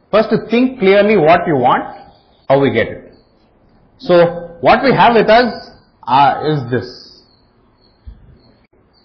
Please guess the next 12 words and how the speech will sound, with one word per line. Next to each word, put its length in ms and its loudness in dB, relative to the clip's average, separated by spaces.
And 460 -2
what 240 2
we 120 2
want 600 2
is 520 -4
a 120 -4
way 280 2
in 140 0
which 200 0
we 140 -8
can 100 -4
get 240 -2